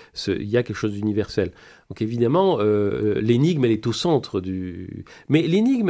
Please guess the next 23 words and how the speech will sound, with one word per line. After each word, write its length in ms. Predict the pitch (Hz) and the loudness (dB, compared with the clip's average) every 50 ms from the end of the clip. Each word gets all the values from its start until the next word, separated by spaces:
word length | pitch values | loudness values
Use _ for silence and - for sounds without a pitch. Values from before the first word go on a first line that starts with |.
| 143 | 0
elle 220 | - - 135 127 127 | 0 0 0 0 0
peut 160 | - - 170 | 0 2 4
être, 300 | 156 147 147 - - 127 | 4 4 2 0 0 2
euh, 240 | 117 113 113 113 107 | 2 4 2 2 0
comment 240 | 107 113 107 110 107 | -2 -4 -4 -4 -4
dirais-je, 340 | 104 110 107 104 104 104 | -2 -2 -4 -4 -4 -4
elle 60 | 98 95 | -6 -6
peut 180 | - - 101 | -6 -6 -6
être, 240 | 101 101 - - - | -6 -6 -8 -8 -8
euh, 240 | 98 95 95 92 92 92 92 92 95 92 _ _ _ _ _ - - _ _ _ - | -6 -6 -6 -8 -10 -10 -12 -12 -14 -16 _ _ _ _ _ -18 -18 _ _ _ -12
euh, 80 | - - - | -12 -10 -10
un 80 | - 95 | -6 -2
prétexte. 560 | - - 131 - 226 214 214 - - - - - _ _ _ _ _ _ _ _ _ _ _ - | 0 0 2 4 2 2 2 -2 -8 -14 -18 -20 _ _ _ _ _ _ _ _ _ _ _ -16
C'est-à-dire, 340 | - 92 90 107 127 123 101 | -14 -10 -6 -4 -2 -2 0
euh, 720 | 98 95 92 92 90 90 90 90 90 90 95 92 92 92 92 - _ - - _ - | 0 0 0 -2 -2 -4 -6 -6 -6 -8 -8 -8 -10 -10 -12 -14 _ -20 -20 _ -20
tu 80 | - | -16
peux 100 | - - | -12 -8
très 140 | - - 107 | -6 -6 -2
bien 160 | 107 127 123 | 0 2 2
écrire 240 | 110 101 - - 107 | 2 0 -2 -4 -4
un 20 | |
roman 180 | 98 98 95 95 | -2 -2 -2 -2
policier. 220 | 95 107 101 - | -2 -4 -8 -8